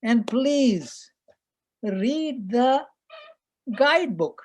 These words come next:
I suspect some of you don't even have much of a read in the guidebook. I suspect that because you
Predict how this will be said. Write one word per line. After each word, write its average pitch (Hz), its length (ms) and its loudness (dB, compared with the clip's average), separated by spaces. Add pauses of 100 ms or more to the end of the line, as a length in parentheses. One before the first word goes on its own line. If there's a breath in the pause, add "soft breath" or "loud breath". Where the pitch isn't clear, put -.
(340)
I 311 220 -2
suspect 302 540 -2
some 294 140 2
of 302 120 4
you 302 120 -4
don't 302 240 2
even 302 200 0
have 277 240 4
much 247 320 -2
of 302 120 -6
a 269 100 6
read 311 240 -4
in 208 200 -4
the 160 140 -6
guidebook. 135 400 -6 (220)
I 262 120 -4
suspect 285 520 -10
that - 140 -12 (460)
because 226 300 0
you 240 260 0